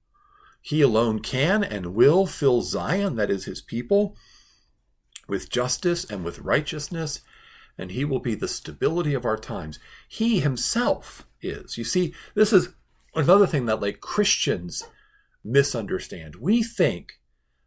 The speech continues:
that what God does in the gospel is give us good things that we need, that we get stuff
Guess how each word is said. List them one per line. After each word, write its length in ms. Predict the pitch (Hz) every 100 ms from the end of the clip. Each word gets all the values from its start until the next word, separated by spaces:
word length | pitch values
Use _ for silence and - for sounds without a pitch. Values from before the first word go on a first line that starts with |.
| _ -
that 260 | 110 -
what 360 | 120 143 - -
God 400 | 120 135 170 147
does 340 | 131 117 107
in 140 | 107 104
the 100 | 95
gospel 560 | 110 107 110 - 92 -
is 180 | 92 -
give 320 | - 127 127
us 300 | - 101 -
good 440 | 110 101 135 139
things 680 | - - - 131 98 90 -
that 240 | 98 80 95
we 160 | 101
need, 300 | 92 107 80
that 120 | -
we 120 | 113 110
get 180 | 110
stuff 640 | - - - 151 107 -